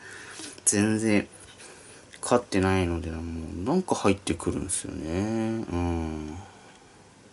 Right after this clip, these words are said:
まあ、そんな話でございます。今は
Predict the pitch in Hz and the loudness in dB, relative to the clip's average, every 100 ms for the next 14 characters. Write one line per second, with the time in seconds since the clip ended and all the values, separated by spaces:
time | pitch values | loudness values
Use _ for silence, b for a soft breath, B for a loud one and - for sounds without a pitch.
0 | - 92 90 80 - - - 87 87 92 | -4 2 2 0 -4 -8 -4 -2 0 0
1 | 90 92 87 87 85 87 - - 185 139 | 0 0 0 0 0 -2 -2 4 8 8
2 | 92 | 6